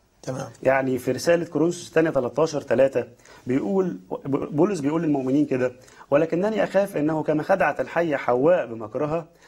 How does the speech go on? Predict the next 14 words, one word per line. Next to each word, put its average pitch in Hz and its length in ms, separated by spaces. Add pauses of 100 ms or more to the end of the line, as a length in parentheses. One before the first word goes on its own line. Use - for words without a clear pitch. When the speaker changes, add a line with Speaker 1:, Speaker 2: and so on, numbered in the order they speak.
(100)
Speaker 2:
هكذا 196 360
تفسد 185 460
أذهانكم 147 600
عن 135 140
البساطة 139 520
التي 131 260
في 117 120
المسيح". 110 540 (520)
فعدو 139 680
الخير 196 540
أفكاره 196 420
كتيرة 156 560
وحيله 139 520
كتيرة، 143 520